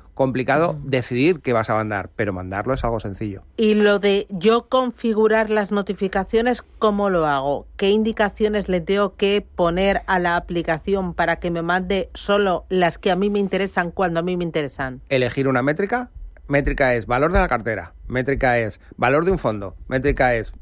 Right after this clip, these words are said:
Speaker 1: cualquier cosa que se pueda medir. Un valor y una condición. Valor es diez por ciento superior a, y a partir de ahí, solo te comunica cuando el valor de ese fondo suba un diez por ciento.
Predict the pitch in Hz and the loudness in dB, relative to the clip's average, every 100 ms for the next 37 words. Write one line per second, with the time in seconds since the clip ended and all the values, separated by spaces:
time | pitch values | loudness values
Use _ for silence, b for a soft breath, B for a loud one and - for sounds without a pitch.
0 | - - - - - - 127 117 139 147 | -20 -18 -16 -14 -14 -8 -6 -2 -2 0
1 | 147 131 123 123 135 165 233 - b b | -2 -2 0 0 4 2 2 -4 b b
2 | b b - 143 160 156 208 135 139 143 | b b -4 0 4 6 4 2 0 0
3 | 123 113 101 123 160 - - - 123 147 | 0 0 -2 -2 -6 -14 -20 -4 2 4
4 | 170 151 113 - 143 185 214 170 127 104 | 4 4 0 0 0 2 2 2 0 -2
5 | 95 92 - 139 135 147 131 98 - - | -8 -10 -4 0 2 2 2 -2 -8 -18
6 | - - 127 120 117 123 147 151 208 b | -20 -8 -2 0 0 0 2 2 0 b
7 | b b - 165 165 165 147 160 151 160 | b b 2 4 4 2 0 -2 0 0
8 | 160 127 113 117 113 113 117 127 135 147 | 2 0 0 -2 0 0 2 2 2 0
9 | 151 170 196 208 254 - 165 175 - 143 | 0 0 0 0 -6 -2 0 2 0 -2
10 | 123 110 90 - - | 0 -2 0 0 -2